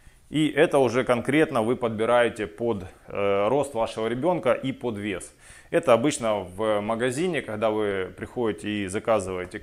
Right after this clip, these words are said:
э, защиту паха, вам помогут подобрать без проблем. Есть также женская защита паха.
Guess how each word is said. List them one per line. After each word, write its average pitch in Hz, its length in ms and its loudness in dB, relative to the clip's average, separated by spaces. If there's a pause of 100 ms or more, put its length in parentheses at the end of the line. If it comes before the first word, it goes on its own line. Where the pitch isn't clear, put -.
э, 98 600 -4
защиту 113 380 -6
паха, 147 420 2 (440)
вам 151 200 6
помогут 123 360 0
подобрать 110 420 0
без 110 180 -4
проблем. 95 420 -6 (1900)
Есть 160 300 2
также 143 300 6
женская 131 420 2
защита 120 380 0
паха. 160 520 6